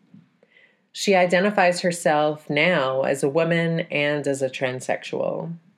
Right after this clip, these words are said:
Her sparkling bikinis were in the style of sixties go-go dancers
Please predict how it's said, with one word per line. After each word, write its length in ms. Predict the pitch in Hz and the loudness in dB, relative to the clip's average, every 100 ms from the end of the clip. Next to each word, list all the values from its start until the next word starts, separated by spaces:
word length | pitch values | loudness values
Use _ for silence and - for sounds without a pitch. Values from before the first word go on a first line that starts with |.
| _ _ _ _ _ - - - _ _ _ _ _ _ _ | _ _ _ _ _ -20 -20 -20 _ _ _ _ _ _ _
Her 160 | - 233 | -2 -2
sparkling 800 | 233 - - 151 175 196 180 170 | -2 -6 0 0 2 0 2 0
bikinis 800 | 170 - - 165 170 170 170 165 | -2 -8 -6 -2 0 0 0 -2
were 80 | 160 | -2
in 120 | 156 | -2
the 60 | 165 | -2
style 680 | - 165 147 165 175 175 | -2 0 2 4 4 4
of 100 | 160 | 2
sixties 560 | - - 175 - 165 147 | -2 -4 -4 -2 -4 -2
go-go 420 | - 143 151 156 | 0 2 2 0
dancers 1000 | 151 143 151 165 - 160 156 151 151 151 | 2 0 0 -4 -2 0 2 2 -2 -6